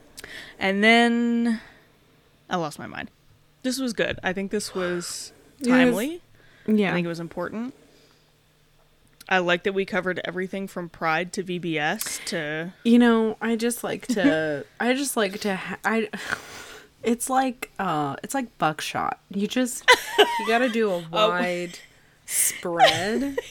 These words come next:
Speaker 1: It's like
Speaker 2: And
Speaker 1: buckshot.
Speaker 2: somewhere in there is
Speaker 1: <laughs>
Speaker 2: the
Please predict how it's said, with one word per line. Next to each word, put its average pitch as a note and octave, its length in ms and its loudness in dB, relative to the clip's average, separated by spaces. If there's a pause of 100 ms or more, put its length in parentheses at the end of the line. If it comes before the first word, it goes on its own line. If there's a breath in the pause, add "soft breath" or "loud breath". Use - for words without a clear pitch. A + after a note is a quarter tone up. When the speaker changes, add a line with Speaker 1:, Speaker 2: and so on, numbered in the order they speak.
Speaker 1:
It's - 320 0 (220)
like D4+ 160 -2 (100)
Speaker 2:
And A3 200 4
Speaker 1:
buckshot. A3+ 160 2
Speaker 2:
somewhere A#3 1000 6
in F#3 360 0
there D#3 320 2
is D#3+ 640 0 (100)
Speaker 1:
<laughs> - 120 -8
Speaker 2:
the D3+ 540 2